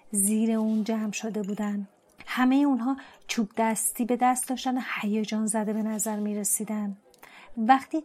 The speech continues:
به جمعیت شاد و سرزنده نزدیک شدن، هرمیون گفت: «معلوم نیست کی می‌خواد بهمون درس بده. یه نفر به من گفت فیلیتوویک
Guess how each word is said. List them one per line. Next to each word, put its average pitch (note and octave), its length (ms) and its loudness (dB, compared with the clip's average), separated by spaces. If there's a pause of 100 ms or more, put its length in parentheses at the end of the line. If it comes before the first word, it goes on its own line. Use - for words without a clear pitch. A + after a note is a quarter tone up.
(280)
به C4 120 2
جمعیت A3+ 720 0
شاد C4 320 -2
و C4+ 60 -2
سرزنده G#3+ 580 -2
نزدیک G#3+ 380 -2
شدن، A#3+ 240 -2
هرمیون A#3+ 440 0
گفت: C4+ 300 -2 (560)
«معلوم D4 400 6
نیست F#4 280 2
کی - 200 -2
می‌خواد D#4+ 300 0
بهمون D4 300 4
درس C#4 520 6
بده. A3 400 0 (480)
یه C#4+ 180 6
نفر F#4 280 6
به D4+ 120 2
من C#4+ 240 2
گفت D4 320 4 (200)
فیلیتوویک C4+ 960 4